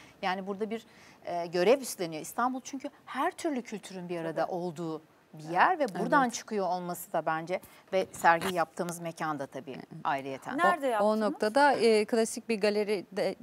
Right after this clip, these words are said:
Speaker 3: değil, işte İstanbul'un ruhunu yansıtacağımız, e, Zülfaris Karaköy'de,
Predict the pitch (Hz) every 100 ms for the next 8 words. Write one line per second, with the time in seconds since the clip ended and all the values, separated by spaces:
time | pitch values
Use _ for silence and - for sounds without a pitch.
0 | - 233 311 311 - - - 202 - 208
1 | 196 202 208 202 220 214 190 185 - -
2 | 175 185 180 226 311 - - 196 190 190
3 | 175 214 - 220 226 - 190 208 175 151
4 | -